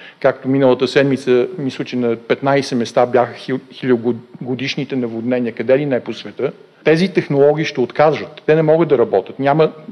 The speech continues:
пътища ще бъдат отнесени, заводи ще бъдат отнесени, комуникации ще, ще,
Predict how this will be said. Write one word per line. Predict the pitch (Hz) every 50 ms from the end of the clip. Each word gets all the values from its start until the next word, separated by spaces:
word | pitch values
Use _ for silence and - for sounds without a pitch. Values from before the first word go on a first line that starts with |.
| - _
пътища | - 170 160 180 - - 170 147
ще | - - 143
бъдат | 139 147 135 143 139 -
отнесени, | 127 120 - 139 139 135 - - 131 135 135 135 135 135 - - _ _ -
заводи | 190 135 131 127 120 147 151 151 160
ще | 151 - 151
бъдат | 143 147 147 147 135 -
отнесени, | - - 131 131 127 123 - - 131 123 123
комуникации | 117 - - 127 123 123 123 117 - 147 156 151 180 160
ще, | - - 143
ще, | - -